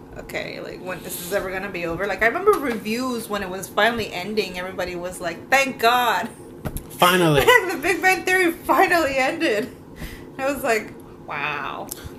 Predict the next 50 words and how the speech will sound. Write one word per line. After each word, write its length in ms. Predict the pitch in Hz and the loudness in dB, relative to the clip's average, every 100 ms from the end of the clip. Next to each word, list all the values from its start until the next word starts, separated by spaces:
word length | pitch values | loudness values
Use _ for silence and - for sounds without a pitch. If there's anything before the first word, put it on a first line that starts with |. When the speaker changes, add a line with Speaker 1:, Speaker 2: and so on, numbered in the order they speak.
| 151 | 6
Speaker 2:
But, 120 | 175 | 8
I, 40 | 180 180 | 8 2
yeah, 220 | 170 202 | 6 6
it's 100 | 202 | 6
just 100 | 190 | 2
'cause, 120 | 254 226 | 4 4
I, 160 | 170 - | 2 -2
well, 360 | 180 190 180 - | 2 4 4 4
like 140 | 175 185 | 4 4
I 40 | |
said, 260 | - 226 180 | 6 6 6
at 80 | 147 | 6
that 240 | 185 208 | 6 6
point, 340 | 202 175 160 160 - - - - - - - - - - - - 156 | 4 4 2 -2 -14 -20 -20 -20 -18 -18 -18 -18 -18 -20 -20 -16 4
there 200 | 180 208 | 8 8
was 140 | 180 | 6
nowhere 460 | 185 202 233 226 185 | 4 4 4 2 4
else 320 | 196 214 - | 2 2 2
to 100 | 185 | 2
really 280 | 185 175 139 | 4 4 2
go. 540 | 135 202 247 101 - - - | 4 6 4 0 -6 -14 -6
Speaker 1:
There 140 | 202 | -4
really 260 | 214 185 147 | -4 -6 -8
wasn't. 460 | - - - 87 87 - - - - - - | -10 -12 -14 -14 -18 -18 -18 -18 -18 -18 -12
I 60 | 180 | -12
think 600 | - 233 240 214 - - | -2 0 0 -4 -6 -4
they 180 | 262 | -2
Speaker 2:
The 220 | 156 - 175 | 0 6 8
beauty 380 | 247 208 247 | 10 6 6
of 100 | 277 | 4
a 60 | 269 | 4
Speaker 1:
definitely 20 | |
Speaker 2:
show 320 | - 240 220 | 6 6 6
is 100 | 214 | 4
when 160 | 180 196 | 4 2
you 80 | 185 | 4
see 340 | - - 190 | 2 4 4
that 440 | 196 185 151 - - | 6 4 2 -14 2
growth 460 | 156 175 147 123 | 8 8 8 2
and 180 | 151 151 | 4 4
you 80 | 156 | 4
see 240 | 156 175 | 4 2
stuff 280 | 160 175 151 | 4 4 4
happen 440 | - 143 151 175 147 | 4 2 4 2 2
and 340 | 143 139 139 | 2 2 0
transcend, 680 | - 147 139 139 151 190 - | 2 2 4 2 2 0 0
or 120 | 139 | 2
as 100 | 143 | 4
it 100 | 151 | 4
evolves, 600 | 143 123 135 170 214 - | 0 6 6 6 2 -4